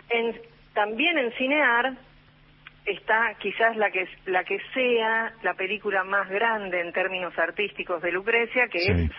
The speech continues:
Speaker 1: Sama, una película
Speaker 2: Perdón,
Speaker 1: basada
Speaker 2: ¿cómo se llama?
Speaker 1: Sama, con Z.
Speaker 2: Fama, ok, sí,
Speaker 1: Sama.
Speaker 2: sí.
Speaker 1: Está basada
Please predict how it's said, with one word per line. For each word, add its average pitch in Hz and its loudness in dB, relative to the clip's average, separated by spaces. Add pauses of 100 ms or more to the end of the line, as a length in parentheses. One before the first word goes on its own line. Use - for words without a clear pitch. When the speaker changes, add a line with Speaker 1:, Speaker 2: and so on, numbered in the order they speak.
Speaker 1:
Sama, 170 2 (460)
una 214 0
película 220 0 (120)
Speaker 2:
Perdón, 151 4
Speaker 1:
basada 202 4
Speaker 2:
¿cómo 156 4
se 127 2
llama? 160 4 (420)
Speaker 1:
Sama, 190 2
con 190 -4 (100)
Z. 208 -2 (280)
Speaker 2:
Fama, 110 4
ok, 123 -2
sí, 78 0 (120)
Speaker 1:
Sama. - 0
Speaker 2:
sí. 80 -2 (300)
Speaker 1:
Está 233 2
basada 269 2